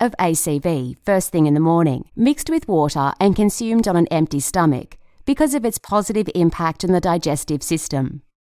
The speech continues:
We offer one of the best brands of apple cider vinegar here on our store at tolman self care dot com. Nine, miso. You've probably had miso soup before, but didn't realize that miso is actually a powerful probiotic food.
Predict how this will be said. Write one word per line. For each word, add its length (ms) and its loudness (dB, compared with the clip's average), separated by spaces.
We 240 4
offer 240 0
one 220 6
of 80 4
the 80 0
best 380 -2
brands 340 0
of 140 -6
apple 240 -2
cider 340 -2
vinegar 460 0
here 260 -2
on 160 2
our 120 -2
store 520 -2
at 180 0
tolman 380 2
self 320 -2
care 260 -4
dot 220 -2
com. 460 -2
Nine, 500 2
miso. 560 0
You've 240 0
probably 300 -2
had 200 -2
miso 400 2
soup 260 -2
before, 640 -2
but 160 0
didn't 280 2
realize 500 0
that 180 0
miso 480 2
is 160 -4
actually 400 -4
a 60 0
powerful 520 -2
probiotic 640 -2
food. 400 -6